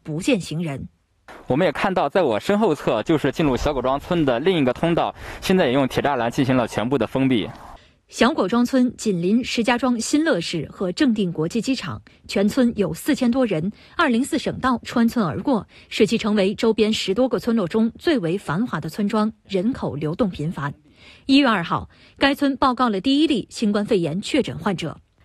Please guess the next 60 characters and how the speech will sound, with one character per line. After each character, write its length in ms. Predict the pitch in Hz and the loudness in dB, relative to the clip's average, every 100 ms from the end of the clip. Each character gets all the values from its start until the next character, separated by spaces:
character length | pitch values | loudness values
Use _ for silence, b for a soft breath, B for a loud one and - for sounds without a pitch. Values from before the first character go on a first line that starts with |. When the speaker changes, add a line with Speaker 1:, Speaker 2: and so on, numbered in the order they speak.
| _ | _
Speaker 1:
而 140 | 247 269 | 0 2
在 180 | 339 277 | 2 2
一 200 | 302 339 | 4 4
月 120 | 302 | 4
二 160 | 277 | 0
号， 240 | 214 185 175 | -2 -2 -2
小 180 | 226 254 | -4 -2
果 140 | 208 | -2
庄 160 | 240 247 | -2 -2
村 240 | 277 277 | -2 -2
报 180 | 285 240 | 0 0
告 220 | 226 214 | 0 0
第 180 | 285 285 | 0 0
一 80 | 311 | 0
例 200 | 240 - | 0 -2
确 200 | - 285 | -2 -2
诊 200 | 165 147 | -4 -2
患 180 | 269 | -2
者 140 | 226 143 | -2 -4
的 80 | 180 | 0
当 180 | 285 | 0
晚， 220 | 202 120 - b b - | 0 -4 -8 b b 0
藁 120 | 214 | 0
城 160 | 240 233 | 2 2
区 160 | 294 | 2
公 140 | 294 277 | 2 2
安 140 | 285 | 0
局 200 | 226 202 | 0 -2
特 200 | - 320 | 0 0
巡 180 | 226 208 | 2 0
警 160 | 220 180 | -2 -2
大 140 | 226 | 0
队 180 | 269 240 | 2 0
副 200 | - 349 | 0 -2
大 140 | 269 226 | 0 0
队 140 | 226 | -2
长 280 | 156 131 - | -2 -8 -4
张 200 | 196 302 | -2 0
月 160 | 302 185 | 2 0
礼 240 | 156 - b b b | -2 -8 b b b
即 160 | - 247 | -2 2
带 160 | 220 | 2
领 160 | 190 175 | 0 -2
着 160 | 196 185 | -2 -4
其 220 | - 202 | 0 0
他 160 | 233 | 0
二 180 | 233 247 | 0 -2
十 160 | 190 233 | -2 -2
一 100 | 269 | 0
位 120 | 208 | 0
队 140 | 185 165 | -2 -4
员 260 | 156 202 - | -2 -4 0
奔 160 | 226 214 | 0 0
赴 140 | 180 | -2
该 200 | 202 226 | -4 -4
村 300 | - 247 - | 0 -2 -2
执 220 | - 156 | -6 -4
行 180 | 202 175 | -2 -2
任 220 | 185 185 | -2 -2
务。 160 | 151 | -4